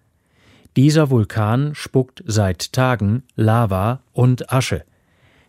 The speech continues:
Die Asche ist in einer dicken Schicht auf mehrere Ortschaften gefallen.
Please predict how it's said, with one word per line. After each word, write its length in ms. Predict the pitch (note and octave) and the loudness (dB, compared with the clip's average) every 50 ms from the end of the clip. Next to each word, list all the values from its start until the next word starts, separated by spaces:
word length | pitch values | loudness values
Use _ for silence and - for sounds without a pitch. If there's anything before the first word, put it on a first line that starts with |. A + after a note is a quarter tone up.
| _ _ | _ _
Die 160 | A2 G2 E2 | -2 -2 0
Asche 280 | F2+ G2 A#2+ - - D#3+ | 0 0 0 2 2 2
ist 460 | D3 D3 D3 - C3 B2+ A#2 - - | 2 2 2 0 -4 -4 -4 -4 -6
in 160 | - A2+ A2 | -2 0 0
einer 340 | A2+ - G#2+ G#2+ G#2 G2 F#2+ | 0 0 0 0 2 2 0
dicken 420 | F2+ F#2 C3 C3+ - - D3 C#3+ C3+ | 0 0 -2 0 0 0 0 0 0
Schicht 500 | - - B2 A#2 A#2 - - - - - | 0 0 0 0 0 -4 -12 -10 -6 -2
auf 240 | G2+ G2 - - | -2 -2 -2 0
mehrere 580 | A2+ A2 A2+ C3 C3 A#2 B2+ A#2+ A2+ A#2+ A#2+ - | 2 4 4 4 2 2 2 2 2 2 0 0
Ortschaften 720 | G#2+ A2 G#2+ - - - F#2+ F2 - - G#2 F#2 F2 F2 | 0 -2 -2 -2 -2 -4 -4 -4 -4 -4 -4 -4 -2 -2
gefallen. 560 | E2+ F2+ E2 - G#2+ F2 D#2+ D#2 D2+ D#2 - | -4 -6 -4 -4 -4 -4 -4 -6 -8 -10 -12